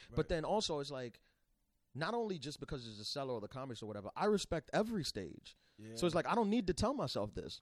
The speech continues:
Speaker 2: Right.
Speaker 1: Like, you saw me yesterday, I did the D-, D C Improv. I'm,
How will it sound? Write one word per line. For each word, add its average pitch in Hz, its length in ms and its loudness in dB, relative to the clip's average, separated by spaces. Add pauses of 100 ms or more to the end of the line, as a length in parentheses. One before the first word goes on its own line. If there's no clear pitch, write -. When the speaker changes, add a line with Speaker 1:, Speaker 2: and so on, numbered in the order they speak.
Speaker 2:
Right. 120 240 -12
Speaker 1:
Like, 156 160 4
you 233 100 0
saw 226 260 2
me 214 260 -2 (800)
yesterday, 185 380 2
I 151 100 4
did 151 220 -2
the 135 60 -8
D-, 117 180 -10 (140)
D 160 140 -4
C 160 200 -4
Improv. 123 520 -4
I'm, 117 180 -6